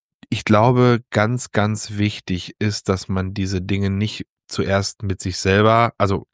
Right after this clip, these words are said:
doch, man muss es zuerst mit sich selber klar haben, aber den Schritt haben wir jetzt schon gegangen, äh, gedanklich in deinem Beispiel. Danach kommt, finde ich, und das ist wirklich eine Sache, ähm, einfach der Austausch mit der Partnerin oder dem Partner. Dass man quasi sagt, "Okay, pass auf,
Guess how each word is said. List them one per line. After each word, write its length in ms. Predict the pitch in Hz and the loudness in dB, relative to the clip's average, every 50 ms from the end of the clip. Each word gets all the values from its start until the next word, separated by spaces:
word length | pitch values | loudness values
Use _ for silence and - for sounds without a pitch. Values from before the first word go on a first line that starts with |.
| _ - | _ -2
doch, 220 | 98 90 - - _ | -2 -2 -2 -4 _
man 160 | 90 87 90 | -6 -2 0
muss 180 | 101 107 - - | 0 0 0 -2
es 120 | 101 - | -4 -6
zuerst 300 | - - - 98 - - | -4 -2 -2 -2 -2 -2
mit 120 | 98 87 - | -6 -6 -4
sich 120 | 92 90 | -4 -4
selber 260 | 95 90 87 87 85 | -2 -2 0 -2 -2
klar 240 | - - 107 110 113 | 0 0 0 2 2
haben, 220 | 123 123 120 123 - | 0 0 0 -2 -4
aber 180 | 90 87 90 | -2 -2 -2
den 160 | 87 95 90 90 | -2 -2 -4 -4
Schritt 260 | - - 90 - 85 | -4 -4 -4 -4 -2
haben 160 | 87 95 98 | 0 0 2
wir 60 | 95 90 | 2 2
jetzt 180 | 90 90 - | 2 0 0
schon 160 | - 95 92 | -2 -4 -4
gegangen, 340 | 92 87 90 95 104 120 123 - - - - - - - - - - - | -2 -2 0 0 0 0 -2 -4 -8 -14 -20 -18 -18 -18 -18 -20 -8 -2
äh, 220 | 107 110 107 101 101 | 0 2 2 2 2
gedanklich 440 | 107 104 107 104 107 104 110 104 - | 2 0 0 0 0 0 -4 -4 -4
in 140 | 95 104 | -2 0
deinem 220 | 104 98 95 101 101 | 2 2 2 2 2
Beispiel. 460 | 98 101 101 - - - 107 104 107 - - - - - - - _ - | 2 2 0 0 0 2 2 2 0 -2 -6 -20 -20 -20 -20 -20 _ -8
Danach 540 | 101 104 104 98 104 104 107 113 113 - - | -2 0 2 2 4 2 2 2 0 -2 -4
kommt, 280 | - 117 110 110 110 | -2 -2 -2 -2 -2
finde 300 | - - 101 101 98 92 | -2 0 0 2 2 2
ich, 260 | - 113 117 117 - | 2 2 0 0 0
und 160 | 78 101 101 101 | -2 0 2 0
das 160 | 98 98 - | 0 0 0
ist 160 | 104 98 - | -4 -4 -2
wirklich 300 | - 101 - - 104 - | -2 -2 -2 -2 -6 -4
eine 80 | 107 98 | -2 -2
Sache, 540 | 95 101 95 95 - - 98 92 92 87 - - | 0 0 0 0 0 2 2 2 2 2 0 0
ähm, 300 | 95 95 92 90 92 - | 0 0 0 0 0 0
einfach 280 | - 95 95 - 101 - | -2 -2 -2 -2 -2 -2
der 160 | - 90 71 | 0 2 2
Austausch 420 | 98 101 101 - - 98 95 - | 2 2 2 0 0 -2 -2 -2
mit 140 | 101 95 - | -4 -2 -2
der 80 | 90 87 | -2 0
Partnerin 460 | - 95 90 95 - 98 95 90 90 | 0 2 0 0 0 0 -2 0 2
oder 160 | 90 87 85 | 2 2 2
dem 140 | 85 85 85 | 2 0 0
Partner. 420 | - - 87 85 - 85 80 80 - _ _ - - - - - - - - - | 0 0 0 0 0 -2 -2 -2 -4 _ _ -18 -16 -16 -14 -14 -16 -18 -8 -2
Dass 180 | - 95 - - | -2 0 2 2
man 160 | 104 101 95 | 2 2 2
quasi 340 | - - 98 92 92 98 95 | 2 0 0 2 2 0 0
sagt, 440 | 92 98 101 107 113 120 - - - | 2 2 2 2 2 0 -2 -6 -8
"Okay, 360 | 104 - - 113 110 113 110 | -6 -2 0 2 4 4 4
pass 220 | - 110 101 - | 2 0 -4 -2
auf, 320 | - - 104 107 107 - | 0 2 2 2 2 0